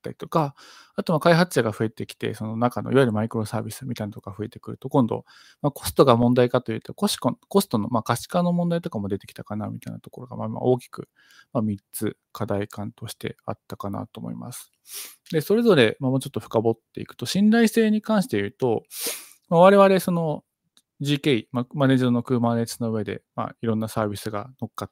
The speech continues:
ていて、それぞれが通信するみたいな、えーと、構成になっているんですけれども、もともとその医療機関様向けの、まあ、サービスがあって、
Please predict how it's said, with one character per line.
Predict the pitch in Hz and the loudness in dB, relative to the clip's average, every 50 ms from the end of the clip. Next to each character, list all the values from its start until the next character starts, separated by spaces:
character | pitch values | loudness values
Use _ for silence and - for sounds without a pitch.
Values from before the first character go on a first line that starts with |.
| _ - | _ -10
て | 98 | -10
い | 98 - | -10 -10
て、 | - 104 101 - - | -10 -12 -12 -12 -6
そ | - 127 | -2 0
れ | 117 | 0
ぞ | 107 104 | 0 0
れ | 107 101 | -4 -6
が | - - - | -8 -8 -12
通 | - 104 | -10 -10
信 | 98 - 110 104 | -10 -8 -10 -10
す | - - | -10 -10
る | 107 107 - _ _ - | -14 -14 -16 _ _ -12
み | 117 | -10
た | - 110 | -8 -8
い | 107 | -8
な、 | 107 113 117 _ _ _ _ - - _ _ _ _ - | -10 -10 -12 _ _ _ _ -20 -20 _ _ _ _ -4
え | 113 104 | -4 -2
ー | 101 | -2
と、 | - - 117 123 120 - | -4 -6 -8 -10 -10 -10
構 | - - 117 | -8 -6 -6
成 | - - 104 | -4 -4 -6
に | 104 | -4
な | 104 101 | -6 -8
っ | - | -8
て | _ - - | _ -10 -8
い | |
る | 117 | -8
ん | 113 | -8
で | 117 | -10
す | - - | -12 -14
け | - 117 | -14 -14
れ | - | -12
ど | - | -10
も、 | - | -8
も | 131 147 180 | -8 -6 -2
と | - 226 | 0 2
も | 220 233 | 2 2
と | 226 - | 0 -2
そ | - 208 | 0 0
の | 208 196 170 | 0 2 2
医 | |
療 | 170 180 185 180 | 2 2 2 2
機 | 180 - - - | 0 -4 -8 -4
関 | - 185 175 175 170 | -2 -2 0 0 -2
様 | - - 170 170 160 | -2 -2 0 0 0
向 | 160 160 156 | 0 -2 -2
け | - 151 147 | -2 0 0
の、 | 143 139 - | 0 -2 0
ま | 139 135 131 | 0 0 2
あ、 | |
サ | 123 135 127 | 4 4 2
ー | 123 | 2
ビ | 127 120 | 2 0
ス | - - 113 | 0 0 0
が | 113 107 104 | 0 0 -2
あ | |
っ | 113 - _ _ _ - | -2 -4 _ _ _ -10
て、 | 104 - - | -10 -10 -12